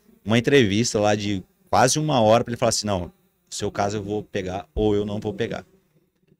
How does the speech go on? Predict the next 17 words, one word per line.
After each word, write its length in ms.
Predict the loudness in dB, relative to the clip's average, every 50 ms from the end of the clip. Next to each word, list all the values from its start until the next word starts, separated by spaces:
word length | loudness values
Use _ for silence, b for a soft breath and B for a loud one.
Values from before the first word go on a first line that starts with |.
| _ _ _ _ -4
E 120 | 0 2 4
aí, 200 | 4 4 2 0
quando 200 | -2 -2 -2 -2
eu 80 | -2
falei 480 | 0 2 2 2 2 2 0 0 -2 -6 -6 -4
do 100 | -4 -2
ranking, 520 | -2 0 0 0 0 -2 -4 -6 -10 -12 -12 -16 _ -8
que 100 | -4 -2
na 160 | 0 2 2
época 240 | 0 0 -2 -2 0
eu 60 | 0
era 120 | 0 0
quinto 480 | -4 -8 -6 -4 -2 -2 -2 -4 -6 -6 -4
no 100 | -4 -2
ranking, 480 | -2 -2 -4 -4 -4 -6 -8 -12 -16 -18 _ _ _ _ _ _ _ _ _ _ _ _ _ _
e 200 | -8 -6 -6 -4
falei 720 | -2 0 2 2 2 2 2 2 2 0 0 -4 -6 -10